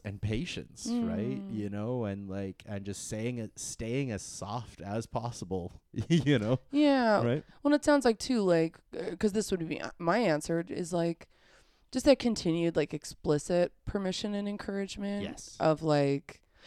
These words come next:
Speaker 2: even today, we, we were coming to hang out, and I was feeling a little antsy and feeling like I maybe wanted to be more social.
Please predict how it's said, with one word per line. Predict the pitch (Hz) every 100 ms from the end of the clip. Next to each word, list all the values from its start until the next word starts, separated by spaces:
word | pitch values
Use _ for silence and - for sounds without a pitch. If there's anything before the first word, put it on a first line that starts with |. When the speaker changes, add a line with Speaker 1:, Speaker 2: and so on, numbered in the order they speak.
| - -
Speaker 2:
even | 294 269
today, | 240 190 139
we, | 160 190
we | 190 202
were | 185
coming | 190 190
to | 180
hang | 185
out, | 156 156 151
and | 156 151
I | 175
was | 175 -
feeling | 170 165
a |
little | 156 -
antsy | 156 156 165 156
and | 151
feeling | 160 151
like | 151
I | 160
maybe | 151 147
wanted | 147 147 139
to | 151
be | 143
more | 143 139
social. | - 170 220 - - 175